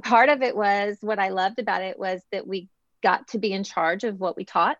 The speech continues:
We got to be in charge of our own curriculum. We had a scope and sequence, but there was a lot of creativity and a lot of ways we could personalize it. And I think as far as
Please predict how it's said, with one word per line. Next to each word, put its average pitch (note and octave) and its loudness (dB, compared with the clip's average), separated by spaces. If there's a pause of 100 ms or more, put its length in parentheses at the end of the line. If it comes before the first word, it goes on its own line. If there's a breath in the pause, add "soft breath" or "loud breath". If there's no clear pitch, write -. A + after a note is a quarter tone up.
(120)
We G3+ -4
got F3+ -4
to G3 -10
be F#3+ -6
in F3+ -6
charge F#3 -2
of E3 -8
our E3+ 0
own E3 -6
curriculum. B3 4 (420 soft breath)
We A#3+ 6
had F#3+ 2
a F3+ -4
scope F3 -4
and F3+ -8
sequence, B3 -2
but G3+ 2
there G3+ 0
was G3 -2
a F#3+ 2
lot F#3+ 2
of F#3+ -2
creativity G3 0
and F3+ -2
a F3 -2
lot F3+ 2
of F3+ 0 (340 soft breath)
ways G3 2
we G3 0
could F3 -2
personalize A#3 0
it. B3+ 0 (600)
And F#3+ 2
I G#3 -6
think B3 4 (380 loud breath)
as G3+ 0
far G#3 2
as F#3+ 0